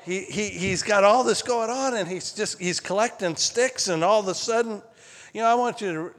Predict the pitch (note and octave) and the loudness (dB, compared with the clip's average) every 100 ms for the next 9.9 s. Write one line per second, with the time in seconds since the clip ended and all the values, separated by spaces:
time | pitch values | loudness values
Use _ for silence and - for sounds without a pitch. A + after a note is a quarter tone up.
0 | C3+ D#3+ - D#3 C#3+ F#3+ F3+ D#3 C3+ B2+ | -6 -6 -4 -4 -2 -2 -4 0 0 0
1 | C3 C3+ D#3 C3+ - - _ A3 F#3 D3+ | -4 -4 -4 -6 -8 -20 _ 2 2 -2
2 | C3+ B2+ G#3 G3 C#3+ F3+ - - - _ | -8 2 8 8 6 2 -2 -16 -20 _
3 | _ _ _ _ _ _ _ _ _ _ | _ _ _ _ _ _ _ _ _ _
4 | _ _ _ E3+ E3+ G#3 E3+ G#3+ G#3 F#3+ | _ _ _ -10 2 2 2 6 8 8
5 | E3 D#3 - D#3+ D3+ D#3+ D#3+ D#3 F3+ F#3 | 8 4 2 2 2 2 0 -2 4 6
6 | G#3 G#3 F3+ C#3+ - D#3 - - G3 G#3 | 6 2 -2 -4 -4 -4 -4 2 8 8
7 | G#3 F#3 E3+ D#3+ - - - G3 G3+ G3+ | 6 -2 -2 -2 -4 -8 -2 2 4 4
8 | E3 D#3 C#3 - - _ _ - E3+ F3 | 4 0 -6 -12 -20 _ _ -2 0 0
9 | D3+ D3 A#2+ G3 G3+ D#3+ G3 - - | -2 -6 -2 -2 -2 -6 -8 -10 -10